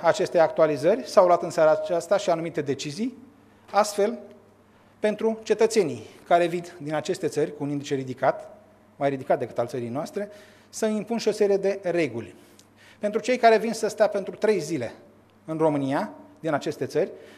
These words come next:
pot veni cu un test negativ efectuat în ultimele patruzeci și opt de ore. Pentru cei care vin să stea pentru o perioadă mai lungă, intră în carantină pentru paisprezece zile, cu posibilitatea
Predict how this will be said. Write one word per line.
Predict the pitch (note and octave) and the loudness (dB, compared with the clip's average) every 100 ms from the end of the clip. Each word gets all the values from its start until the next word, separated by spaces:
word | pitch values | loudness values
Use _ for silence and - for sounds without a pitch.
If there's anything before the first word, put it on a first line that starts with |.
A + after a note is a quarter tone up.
| - _ _ - | -20 _ _ 4
pot | A#3 F#3 | 4 4
veni | G3 G3+ G#3 - | 0 0 -6 -10
cu | G3 | -6
un | F3 D#3 | -4 -2
test | G3 G3 - - | -2 -2 -12 -10
negativ | E3+ C#3+ C#3 G3 | -2 -2 -2 -4
efectuat | D#3 D#3 - D#3+ D#3+ | -4 -6 0 0 0
în | |
ultimele | D#3+ D#3 D3 | -6 -6 -6
patruzeci | C#3+ C#3+ C#3 - | 0 -2 -2 -10
și | - | -8
opt | B2+ | -6
de | C3 | -2
ore. | B2 G#2 - - _ _ - - - | -2 -4 -12 -20 _ _ -20 -20 -6
Pentru | F3+ F3 | -4 -4
cei | - A3 | 2 6
care | A3 G3 | 8 6
vin | G#3+ | 4
să | G3 | -2
stea | F3 G3 | 2 2
pentru | F#3+ F3+ F3 | 2 0 -2
o | |
perioadă | E3+ F3 E3+ | 2 4 4
mai | D#3+ D#3 | 4 4
lungă, | D3 D3 D3 F#3+ C4 - - - _ _ - | 2 -2 0 0 0 -10 -18 -20 _ _ -20
intră | - A3+ G#3+ | -8 -2 0
în | F#3+ | 4
carantină | F3 F3 F#3 | 4 4 -2
pentru | F3 F3 D#3+ | -4 -4 -2
paisprezece | F3 F3 F3+ D3 D3 C3+ | 2 2 0 -6 -4 -4
zile, | C#3+ G#3+ | 0 -2
cu | A3 | -2
posibilitatea | G#3+ G3 F3+ E3+ - D#3 D3 F#3+ A#3 | -2 -2 0 -4 4 4 4 0 -2